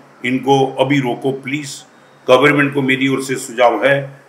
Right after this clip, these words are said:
स्टेट के गवर्नमेंट जो भी, उनको भी मैं कहना चाहता हूँ, इतना बड़ा आउटपुट, गलत, गंदा, निकम्मा, बेकार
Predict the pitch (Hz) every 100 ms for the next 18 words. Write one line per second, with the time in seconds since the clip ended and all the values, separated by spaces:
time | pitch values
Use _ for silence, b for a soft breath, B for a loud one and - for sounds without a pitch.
0 | _ - 139 139 139 143 131 131 135 120
1 | 120 123 127 117 123 127 123 117 - 113
2 | 123 - - - 151 - B B B -
3 | 127 - 147 139 135 135 135 127 127 -
4 | - 147 123 127 143 147 - - 123 123
5 | 127 131 117 - 113 120 - 143 139 -
6 | - - 135 -